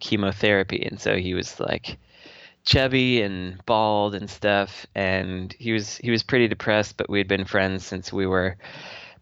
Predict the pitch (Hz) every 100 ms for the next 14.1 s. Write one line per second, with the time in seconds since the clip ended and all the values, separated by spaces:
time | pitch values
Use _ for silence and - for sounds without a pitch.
0 | - 120 127 123 113 107 107 - - 110
1 | 104 101 95 - 104 101 95 95 92 -
2 | 101 101 95 95 92 - - 104 101 98
3 | 98 101 98 98 98 _ _ _ _ _
4 | _ _ _ - 107 104 104 101 98 98
5 | 101 - _ - 107 - 98 98 98 95
6 | - - _ _ _ _ - 135 127 104
7 | 95 98 104 - - - - 98 - 95
8 | 95 - - _ - - 104 95 92 92
9 | 92 - - - 98 95 92 - 101 95
10 | 98 - 92 90 92 104 - 98 98 92
11 | 92 _ - 104 113 - 120 120 113 104
12 | 98 - - - - _ 120 113 104 104
13 | 117 117 110 110 104 107 - 101 98 -
14 | -